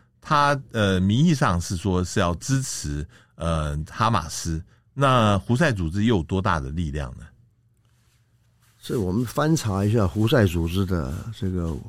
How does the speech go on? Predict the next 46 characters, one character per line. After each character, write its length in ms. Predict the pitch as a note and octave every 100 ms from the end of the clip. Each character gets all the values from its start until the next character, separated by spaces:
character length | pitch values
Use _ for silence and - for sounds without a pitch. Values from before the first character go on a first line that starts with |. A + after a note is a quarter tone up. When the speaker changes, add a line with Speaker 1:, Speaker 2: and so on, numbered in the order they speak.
| - _ _
Speaker 2:
武 320 | F#2+ F2 E2+
力 180 | A2+ G#2+
啊， 240 | D2 D#2 G2+ - - _ _ _
武 180 | F#2+ F#2+
装， 240 | F#2 -
这 80 | G2+
个 160 | F2
军 240 | E2+ B2 C3+
事 160 | B2
设 240 | G#2 C3 G2
备 200 | G2 E2
啊， 260 | C#2+ G2 - _ _ _ _
还 420 | - G#2 B2+ C#3
相 260 | B2+ D3 D3+
当 180 | D3+ D#3+
可 220 | - -
观。 220 | A#2+ A#2+ A#2 G#2+
Speaker 1:
哦， 180 | - B2+
是。 140 | - -
Speaker 2:
<laughs> 80 | -
相 180 | - D3 D#3
当 220 | C#3 E3
可 200 | - F2+
观。 240 | G#2+ A#2 -
Speaker 1:
嗯。 180 | F2+ C#2+ - -
Speaker 2:
哎， 280 | G#2+ E2 - - -
你 120 | -
看 100 | C3+
他 140 | D3
可 120 | C#3+ D#3
以 60 |
发 240 | G#2+ D3 D3
射 260 | D3+ B2
一 60 | A2+
个 340 | G#2 G2+ - - - _ _ -
弹 160 | C3+
道 160 | A#2+ A#2+
飞 180 | C3+ C#3+
弹 200 | C#3 G#2
啊， 160 | F2+
去 140 | A2 C#3 -
打 200 | D#2+ G#2
以 160 | F#2
色 220 | F2 C3+ B2+
列 160 | B2+
啊， 260 | D#2+ F#2+